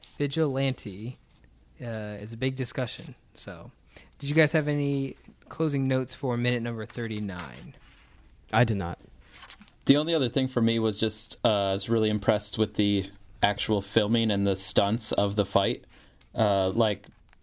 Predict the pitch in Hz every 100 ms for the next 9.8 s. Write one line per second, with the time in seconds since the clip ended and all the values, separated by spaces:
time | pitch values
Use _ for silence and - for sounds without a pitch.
0 | - - - 120 113 110 123 - 127 120
1 | 104 107 120 107 101 110 104 95 95 95
2 | 104 - 120 120 123 113 82 107 107 107
3 | 98 101 98 101 - 113 101 110 98 95
4 | - 95 95 - - - - - 107 101
5 | 101 196 - 110 98 - - 98 - 98
6 | 92 92 92 92 - 95 104 92 - 98
7 | 90 117 - - - - - 104 92 87
8 | - 110 98 90 95 107 101 101 135 143
9 | 135 120 98 110 - 117 117 -